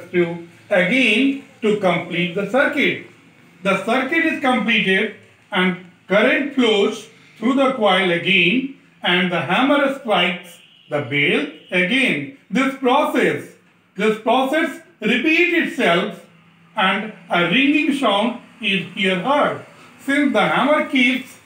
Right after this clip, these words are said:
hitting the bell until the switch is released. This is all about the working of the electric bell. Now some assignment question based upon video number thirty-four. Question number one, what is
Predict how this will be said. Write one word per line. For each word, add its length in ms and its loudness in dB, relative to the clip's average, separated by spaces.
hitting 340 2
the 120 2
bell 920 0
until 340 -2
the 180 -2
switch 280 -2
is 320 0
released. 640 0
This 220 0
is 140 0
all 220 4
about 460 2
the 200 2
working 420 2
of 320 2
the 420 2
electric 480 0
bell. 320 0
Now 280 0
some 200 2
assignment 540 0
question 640 -2
based 340 0
upon 560 0
video 420 0
number 500 2
thirty-four. 680 0
Question 380 0
number 300 2
one, 400 -2
what 360 -2
is 280 -2